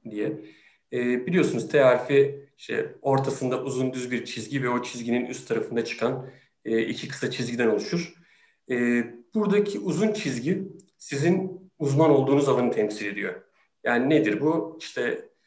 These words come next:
mutlaka bir alanda uzmanlaşmanız gerekiyor. Pazarlama yapıyorsanız cidden uzman bir pazarlamacı olmanız gerekiyor. İşte satış yapıyorsanız gerçekten uzman bir satışçı olmanız gerekiyor. Ancak günümüz dünyasında tek bir alanda uzmanlaşmak da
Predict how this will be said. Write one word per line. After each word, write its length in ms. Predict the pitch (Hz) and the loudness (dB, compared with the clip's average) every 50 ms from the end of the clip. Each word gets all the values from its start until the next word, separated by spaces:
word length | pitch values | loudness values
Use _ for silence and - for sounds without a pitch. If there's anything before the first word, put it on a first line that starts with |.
| _ _ _ - | _ _ _ -2
mutlaka 440 | 214 208 208 - - - 170 156 151 | 0 2 2 2 4 4 4 6 8
bir 60 | 147 | 8
alanda 240 | 131 123 120 147 156 | 8 8 6 4 4
uzmanlaşmanız 600 | 139 131 131 127 127 - - - 120 120 113 110 | 4 4 2 2 2 2 0 0 -2 -2 0 0
gerekiyor. 320 | 104 101 - - 107 - | 0 0 0 -2 -2 0
Pazarlama 420 | - 135 131 139 139 139 139 139 123 | 2 4 6 6 6 6 8 8 6
yapıyorsanız 680 | 110 - - 101 - - 135 135 135 - - - 135 | 6 6 2 -2 -2 -2 -2 -4 -4 -6 -10 -12 -10
cidden 440 | 127 - - - - 110 113 113 - | -10 -10 -8 -4 -2 -2 -2 -2 -4
uzman 360 | 123 117 117 127 123 120 113 | -6 -6 -4 -2 0 0 0
bir 140 | 123 113 - | -2 -4 -4
pazarlamacı 540 | - 110 110 113 113 113 110 110 110 110 107 | -4 -2 0 2 2 4 4 4 2 2 0
olmanız 320 | 104 101 98 95 92 95 | 0 -2 -4 -6 -8 -8
gerekiyor. 560 | 98 95 95 95 - - 135 131 131 131 - - - - | -8 -8 -8 -8 -8 -6 -4 -4 -4 -4 -6 -10 -16 -14
İşte 120 | - 113 | -12 -6
satış 340 | - - 139 - - - - | -4 -4 -4 -4 -4 -6 -6
yapıyorsanız 500 | 117 104 - 107 104 - 117 123 123 131 | -6 -4 -4 -6 -4 -2 -2 -2 -2 0
gerçekten 420 | 127 123 123 120 - - - 117 | 0 2 2 0 0 -2 -4 -4
uzman 300 | 107 127 113 120 123 120 | -4 -4 -2 0 0 0
bir 60 | 117 117 | 0 -2
satışçı 400 | - 117 113 - - - 127 110 | -4 -6 -8 -8 -6 -2 0 0
olmanız 260 | 104 104 101 101 101 | 2 0 -2 -2 -4
gerekiyor. 460 | 101 98 101 - - 156 180 170 - - - - - - _ _ | -6 -6 -6 -6 -4 -4 -4 -6 -8 -12 -18 -20 -20 -20 _ _
Ancak 580 | - 202 208 190 143 110 - - - - - - | 2 4 6 6 6 4 2 0 -6 -12 -12 -6
günümüz 380 | 127 120 127 151 190 208 202 | -4 0 0 2 2 2 2
dünyasında 720 | 160 131 120 110 107 104 - - 110 110 143 185 - - - - _ _ _ _ _ _ - - _ _ _ | 2 2 2 2 0 -2 -4 -8 -8 -6 -6 -6 -8 -10 -14 -20 _ _ _ _ _ _ -20 -20 _ _ _
tek 260 | - 202 208 202 208 | 0 2 2 2 2
bir 80 | 175 - | 2 2
alanda 340 | - 139 139 139 143 151 147 | 4 6 6 6 6 6 6
uzmanlaşmak 760 | 143 135 135 143 147 151 147 147 - - 190 185 175 - - | 2 2 4 6 6 8 6 6 4 2 2 0 0 0 0
da 280 | 170 - - - - | -2 -2 -2 -6 -12